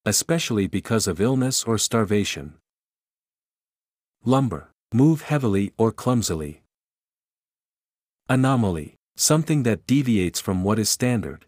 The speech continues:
normal, or expected. Consummate, perfect or complete in every respect,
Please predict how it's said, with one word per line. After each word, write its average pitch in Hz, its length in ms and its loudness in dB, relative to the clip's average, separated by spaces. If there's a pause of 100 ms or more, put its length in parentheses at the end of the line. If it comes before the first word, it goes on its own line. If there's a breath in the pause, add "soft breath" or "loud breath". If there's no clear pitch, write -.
(180)
normal, 117 580 2 (240)
or 127 180 2
expected. 123 680 -4 (1700)
Consummate, 107 640 -2 (200)
perfect 151 500 0
or 117 100 4
complete 110 600 -2
in 95 180 -2
every 117 260 0
respect, 98 640 -4